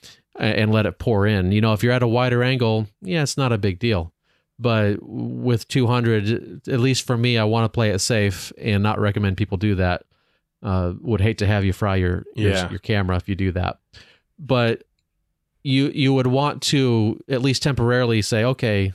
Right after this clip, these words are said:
Speaker 1: you know, that frame up looks good. It's happening in five minutes. You know, I'll point it away for five minutes and wait for totality to come."
Speaker 2: Sure, sure.
Speaker 1: But again, you might still, you might still wanna have something on there so you can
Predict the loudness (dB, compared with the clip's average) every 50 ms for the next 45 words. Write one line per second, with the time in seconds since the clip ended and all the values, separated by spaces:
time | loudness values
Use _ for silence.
0 | -6 -4 -2 0 0 2 0 0 -2 -2 -2 0 0 0 0 0 0 -2 -2 -2
1 | -2 0 0 2 2 0 0 -2 -6 _ _ _ _ _ _ _ -4 -4 -2 0
2 | -2 -2 0 0 0 0 0 0 0 0 0 0 0 0 0 0 2 0 0 0
3 | -2 -2 0 0 0 0 0 -2 -2 -2 -2 -2 0 0 0 0 0 2 2 0
4 | 0 0 0 -2 0 0 0 0 0 0 -2 0 -2 -2 0 0 0 0 -2 -4
5 | -4 -2 -2 -2 0 0 0 0 0 0 0 0 -2 -2 -4 -6 -6 -6 -8 -10
6 | -14 -16 _ _ _ _ _ _ _ _ _ _ _ _ _ _ -20 -20 -16 -12
7 | -6 -4 -2 -2 -2 -2 -4 -8 -10 -6 -4 -4 -4 -4 -2 0 0 2 2 2
8 | 0 0 0 0 0 0 -2 -2 -4 -2 -2 0 0 2 0 0 0 -2 -2 -2
9 | 0 0 2 0 0 -2 -4 -6 -10 _ _ _ -6 -4 -2 -2 -2 -4 -4 -4
10 | -4 -2 -2 -2 -2 0 0 0 0 0 0 0 0 0 -2 -2 -4 -8 -14 -10
11 | -8 -6 -2 -2 -2 -2 -2 -2 -2 -2 0 0 0 0 0 2 2 2 0 0
12 | 0 0 0 0 0 0 -2 -2 0 0 0 -2 -4 -8